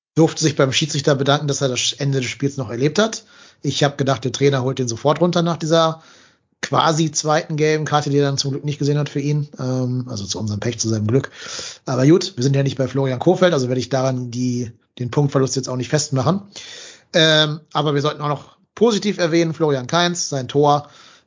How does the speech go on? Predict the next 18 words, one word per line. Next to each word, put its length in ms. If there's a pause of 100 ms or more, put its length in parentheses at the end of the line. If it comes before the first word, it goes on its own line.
ähm, 220
nach 140
einer 60
längeren 300
Durchstrecke 480
und 360
ein 160
bisschen 260
Kritik, 260
die 100
laut 200
geworden 340
war, 160
auch 100
in 100
der 120
Pressekonferenz 840
von, 320